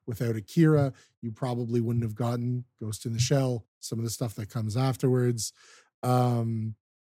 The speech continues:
and this was one of the films, along with, um,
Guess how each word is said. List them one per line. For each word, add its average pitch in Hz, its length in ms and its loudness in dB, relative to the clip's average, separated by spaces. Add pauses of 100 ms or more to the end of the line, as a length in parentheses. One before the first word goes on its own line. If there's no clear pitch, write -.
(120)
and 131 520 4
this 147 280 6
was 143 180 4
one 139 200 4
of 131 140 2
the 139 80 2
films, 143 520 2
along 127 520 -2
with, 120 400 -2
um, 117 460 -2